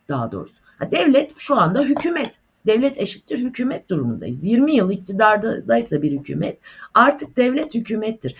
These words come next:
Ben eskiden bunu ayıralım derdim. Devlet ayrı, hükümet ayrı derdim. Artık ayırmıyorum. Çünkü artık devlet hükümet. Hükümet de devlet haline geldi. Dolayısıyla bizim bir devletimiz yok, hükümetimiz var diye düşünüyorum.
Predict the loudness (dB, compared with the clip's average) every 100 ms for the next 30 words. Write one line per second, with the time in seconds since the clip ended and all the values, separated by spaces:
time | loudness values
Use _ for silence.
0 | -20 -4 -2 0 -2 -6 -4 0 2 2
1 | 0 -2 2 2 4 2 2 2 2 -2
2 | -6 -2 0 0 -2 -4 -6 -2 -2 -4
3 | -6 -4 -4 -4 -8 -8 -8 -10 -12 -18
4 | -20 0 2 2 0 0 2 2 2 0
5 | -2 -8 _ _ _ -12 -4 0 4 4
6 | 2 -4 0 2 2 0 -4 _ -12 -4
7 | -2 -2 -4 _ -18 -6 -4 -4 -2 0
8 | 0 0 -4 -6 -12 -12 -14 -18 -20 _
9 | _ _ _ 0 0 0 -4 -2 0 0
10 | 2 2 0 -4 -6 -4 -8 -12 -10 -6
11 | -4 -6 -8 -8 -10 -10 -12 -12 -12 -10
12 | -10 -10